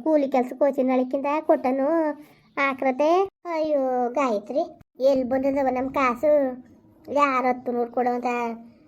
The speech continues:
ಹತ್ತು ನೂರು ಅಂತ ಯಾರು ಕೊಟ್ಟಿದಾರ ತಾಯಿ? ಯಾರ್ ಕೊಟ್ಟಾರ ನಮ್ ತಂದೆ ಗೇದಿ? ಎಲ್ ಬಂದದವ? ಅವತ್ತಿಂದ ನಾನು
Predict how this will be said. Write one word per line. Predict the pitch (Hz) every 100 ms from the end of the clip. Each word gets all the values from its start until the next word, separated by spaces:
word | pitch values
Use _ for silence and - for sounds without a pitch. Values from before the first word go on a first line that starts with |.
| - _ -
ಹತ್ತು | 254 269 262
ನೂರು | 247 247 247
ಅಂತ | 240 254
ಯಾರು | 240 233
ಕೊಟ್ಟಿದಾರ | 269 240 240 247 247 254
ತಾಯಿ? | 269 294 294 277 269 - _ _ _
ಯಾರ್ | 285 277 262
ಕೊಟ್ಟಾರ | 269 254 269
ನಮ್ | 269 269
ತಂದೆ | 277 269 262 254
ಗೇದಿ? | 277 254 285 311 302 302 -
ಎಲ್ | 320 285
ಬಂದದವ? | 277 294 302 277 294 320 294 269 269 - _ _ _ - - - - - 233 247
ಅವತ್ತಿಂದ | 254 254 277 285
ನಾನು | 285 277